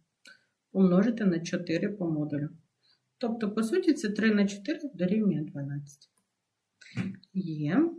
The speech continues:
Четверте. Мінус два помножити на квадратний корінь. Сім у квадраті. Тобто це буде мінус два помножити на сім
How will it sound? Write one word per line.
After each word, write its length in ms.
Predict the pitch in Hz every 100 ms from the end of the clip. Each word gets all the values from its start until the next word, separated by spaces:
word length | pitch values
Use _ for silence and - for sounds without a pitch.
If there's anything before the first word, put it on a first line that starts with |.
| -
Четверте. 880 | - 262 - 160 156 160 - 277 339 - _ _ _ _ _ _ _ _ _ _ _ _ -
Мінус 1080 | 185 170 170 185 247 240 226 220 - - -
два 880 | 151 143 143 147 135 131 190 302 339 -
помножити 520 | 175 175 185 254 - 185
на 180 | 165
квадратний 500 | - 165 170 165 165
корінь. 420 | - 160 160 160 - _ _ _ _ _ _ _ _ _ _ _
Сім 400 | - - 185 170
у 100 | 170
квадраті. 560 | 160 147 143 151 - _ _ _ _
Тобто 280 | - 190 170
це 160 | 160 165
буде 260 | 165 160
мінус 380 | 160 165 165 170
два 400 | 185 226 339 349 - - _ _ -
помножити 760 | 170 160 170 233 262 233 226 -
на 180 | 165 165
сім 540 | - 180 233 -